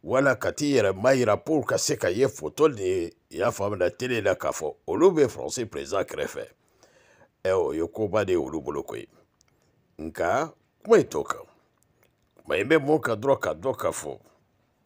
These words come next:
n'ale dɛsɛra ko bɛɛ la, ani maa minnu bɛ ɲɛ yan fɛ bi, ɛ, olu n'anw tɛ sira kelen na. O ye tiɲɛ ye. O ni colonel Asimi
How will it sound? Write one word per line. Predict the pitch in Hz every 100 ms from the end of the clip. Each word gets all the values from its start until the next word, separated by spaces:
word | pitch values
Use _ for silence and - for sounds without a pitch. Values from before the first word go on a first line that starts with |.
| _ _ - -
n'ale | 87 160 214 147 131
dɛsɛra | 92 98 - 113 113 -
ko | 87
bɛɛ | 73 69
la, | 58 - _ _ _ _ _ - _ -
ani | 82 196
maa | 214 123 165
minnu | 165 143 135
bɛ | 113 107
ɲɛ | 127
yan | 117 85
fɛ | - 80 80
bi, | - - - _ _ _ _ _ _ _ _ _ 151
ɛ, |
olu | 139 98 117 151 147
n'anw | 117 117 113
tɛ | 98
sira | - 90 82
kelen | - 82 76
na. | 71 - _ _ _ -
O | 190
ye | 135
tiɲɛ | - 73
ye. | 71 65 _
O | - 69
ni | 95
colonel | 117 98 104 143 139 -
Asimi | - - 165 147 123